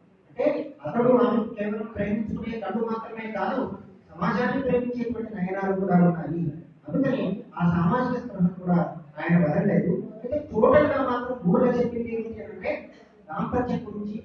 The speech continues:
పెళ్లి గురించి, ఆలోచన గురించి, ప్రేమ గురించి చెప్పాడు. దీనికి ఎవరు వ్యతిరేకంగా ఉన్నారు? ఇదిలే కాకపోతే ఊర్లో భవిష్యత్తులో రాసే కవిత్వాలు కానీ, లేదా మీరు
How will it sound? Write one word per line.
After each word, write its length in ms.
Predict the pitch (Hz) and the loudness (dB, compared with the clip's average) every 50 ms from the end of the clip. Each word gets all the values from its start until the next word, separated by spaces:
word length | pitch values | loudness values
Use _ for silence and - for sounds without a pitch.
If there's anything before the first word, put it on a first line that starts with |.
| - | -8
పెళ్లి 320 | 185 180 185 226 240 226 220 | -6 -4 -2 -2 -2 0 0
గురించి, 380 | 214 202 208 208 - - - | -2 0 0 -2 -2 -2 -4
ఆలోచన 640 | - 202 185 175 - - 208 214 208 - - 202 196 | -4 0 2 2 2 2 0 0 -2 -2 0 0 0
గురించి, 460 | 202 - - - - - - - - - - - | 0 0 -4 -6 -6 -8 -10 -10 -12 -16 -10 -4
ప్రేమ 240 | - - 208 220 - | 0 2 4 4 4
గురించి 480 | - - - - - - - - - | 2 0 -2 -4 -4 -6 -8 -4 -4
చెప్పాడు. 280 | - - 202 202 175 - | -2 0 2 2 2 2
దీనికి 520 | - - - - - - 196 226 220 - | 0 -6 -10 -18 -20 -10 -6 -4 -4 -4
ఎవరు 220 | 208 196 202 214 247 | -4 -6 -2 -2 -2
వ్యతిరేకంగా 640 | 226 214 220 202 208 202 196 208 - - 208 196 175 | -2 -2 -4 -4 -4 -4 -4 -6 -4 0 2 2 4
ఉన్నారు? 280 | 175 180 185 180 - - - - - - - - _ _ _ _ 165 170 165 - - - - - - - - - - - - - - - | 6 6 6 4 4 0 -6 -12 -16 -20 -20 -20 _ _ _ _ -6 -2 -2 -2 -2 -4 -8 -12 -12 -20 -20 -20 -20 -20 -20 -18 -8 0
ఇదిలే 480 | - 214 202 180 - - - - - - - - - - | 0 2 2 4 2 0 0 -2 -10 -14 -18 -20 -12 -4
కాకపోతే 580 | 175 - - - 277 262 269 262 - - - 185 202 220 - - - - - - - _ _ _ - | -2 0 0 0 0 2 4 4 4 4 2 0 0 0 -2 -4 -6 -10 -14 -20 -20 _ _ _ -2
ఊర్లో 400 | 143 165 202 240 - - 262 254 254 254 - | 4 6 8 8 8 8 8 6 6 4 6
భవిష్యత్తులో 580 | 175 170 165 - 240 - - 254 240 - 254 254 254 247 | 8 10 10 10 8 6 4 2 2 2 2 2 2 2
రాసే 320 | 247 247 247 247 247 240 240 240 240 - - - - - _ _ _ _ - | 0 -2 -4 -6 -6 -4 -4 -4 -4 -6 -10 -18 -20 -20 _ _ _ _ 0
కవిత్వాలు 440 | 202 202 196 208 214 240 240 240 240 | 0 2 2 2 2 2 0 2 0
కానీ, 260 | 226 208 202 208 208 208 208 - - - - - _ - | -2 -2 0 0 0 0 -2 -2 -6 -8 -16 -20 _ -4
లేదా 240 | 175 226 - 240 247 240 240 - | -2 -2 0 2 0 0 0 0
మీరు 260 | 170 - - 269 269 | 2 4 4 6 6